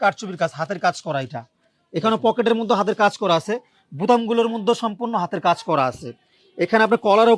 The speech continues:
Speaker 1: কাজ করা আছে। এগুলোর দাম একদম রিজনেবল প্রাইস, মাত্র দুই হাজার পঞ্চাশ টাকা শেরওয়ানি পাচ্ছেন।
Speaker 2: দুই হাজার পঞ্চাশ টাকায়?
Speaker 1: দুই হাজার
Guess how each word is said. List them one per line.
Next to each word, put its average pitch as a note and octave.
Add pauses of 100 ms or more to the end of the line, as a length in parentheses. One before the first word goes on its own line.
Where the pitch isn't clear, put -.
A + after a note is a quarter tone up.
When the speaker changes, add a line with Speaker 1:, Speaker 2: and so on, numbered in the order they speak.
Speaker 1:
কাজ G#3 (100)
করা E3
আছে। - (600)
এগুলোর A3+
দাম A#3 (420)
একদম G#3+ (140)
রিজনেবল B3 (100)
প্রাইস, B3 (580)
মাত্র B3 (580)
দুই B3 (100)
হাজার A#3+ (120)
পঞ্চাশ A#3+
টাকা A#3+ (380)
শেরওয়ানি C#4
পাচ্ছেন। A#3 (400)
Speaker 2:
দুই A#3 (100)
হাজার A#3+
পঞ্চাশ C4
টাকায়? C#4+
Speaker 1:
দুই C#4
হাজার C#4+